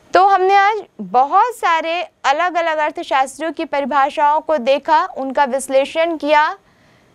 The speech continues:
जिससे हमें ये पता चला कि वास्तव में अर्थशास्त्र आखिर है क्या, होता क्या है कि समय-समय पर जितने भी विचारक आते हैं वो किसी एक विषय विशेष के प्रति अपनी कोई ना कोई धारणा अभिव्यक्त करते हैं।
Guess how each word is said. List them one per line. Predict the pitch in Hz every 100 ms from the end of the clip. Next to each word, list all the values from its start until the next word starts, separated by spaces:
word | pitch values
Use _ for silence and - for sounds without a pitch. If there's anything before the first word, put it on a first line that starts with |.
| -
जिससे | 254 294 403
हमें | 403 381
ये | 339 370
पता | 370 370 370
चला | 392 339 330 359
कि | 415 392
वास्तव | 302 269 269 294 - 359 370
में | 339 330 359
अर्थशास्त्र | - 269 349 381 349 302 294 349 339 -
आखिर | 254 285 - 339
है | 294 269 294 330
क्या, | - 240 262 415 _ _ _ _ _
होता | 302 311 381 403
क्या | - 339
है | 359 349 381
कि | 381 381 427
समय-समय | - 339 320 370 440 381 339 311
पर | 339 381
जितने | 262 302 311 392
भी | 403 403
विचारक | 302 269 262 262 285 262
आते | 240 247 285
हैं | 269 262 453 _ _ _ -
वो | 320 440
किसी | 440 415 453 494
एक | 494
विषय | 285 277 - 427 480
विशेष | 466 415 403 403 -
के | 415
प्रति | 427 349 339 370 392
अपनी | - 294 320 370
कोई | - 330 381
ना | 415 403
कोई | 359 359
धारणा | 277 254 247 277 339
अभिव्यक्त | 320 311 302 339 - 320
करते | 302 277 349
हैं। | 311 190